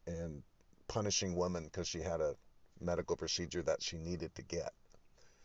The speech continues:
You don't understand why the need, and why is it government man's business or whatever, but yeah, woman needed to go to the doctor, needs to go to the doctor, but you feel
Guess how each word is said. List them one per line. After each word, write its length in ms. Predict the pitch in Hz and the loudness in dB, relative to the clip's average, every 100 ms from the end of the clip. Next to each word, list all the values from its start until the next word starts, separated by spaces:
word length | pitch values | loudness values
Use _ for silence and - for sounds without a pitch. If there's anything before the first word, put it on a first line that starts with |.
| - - - | -20 -20 -4
You 180 | 98 120 | 2 8
don't 180 | 131 117 | 10 10
understand 560 | 117 104 - 107 95 | 8 4 4 4 8
why 300 | 92 95 95 | 10 12 10
the 100 | 85 | 8
need, 520 | 85 98 92 69 71 85 - - - - - - - - - - - - - - - - - - - - - - - | 2 2 0 -4 -8 -10 -12 -14 -20 -20 -20 -20 -20 -20 -20 -20 -20 -20 -20 -20 -20 -20 -20 -20 -20 -20 -20 -20 -6
and 200 | 76 78 - - - 87 - - 53 | -2 -2 -6 -20 -10 -8 -8 -14 -4
why 200 | 82 87 | 2 4
is 120 | 85 | 4
it 100 | 80 | 2
government 360 | 76 82 82 - | 2 2 2 -2
man's 260 | 82 76 - | -2 -2 0
business 440 | 85 78 80 - | 0 0 -2 0
or 40 | |
whatever, 320 | 76 87 82 73 | 6 8 8 8
but 180 | 80 - - - - - - | 4 4 -18 -18 -20 -20 4
yeah, 200 | 90 80 - - - | 6 6 4 -18 -10
woman 500 | 101 90 117 127 110 | -6 6 8 8 6
needed 300 | 120 123 95 | 6 4 4
to 80 | 104 | 8
go 200 | 107 107 | 10 12
to 60 | |
the 120 | 92 | 8
doctor, 420 | 85 104 104 110 101 | 12 10 10 6 4
needs 360 | 92 101 - | 4 4 2
to 80 | 101 | 6
go 200 | 92 110 | 10 10
to 60 | 110 | 10
the 120 | 101 | 10
doctor, 420 | 110 110 - 107 | 10 10 6 4
but 160 | 95 - | 4 0
you 200 | 95 120 | 0 0
feel 500 | - 110 107 101 | 6 10 10 8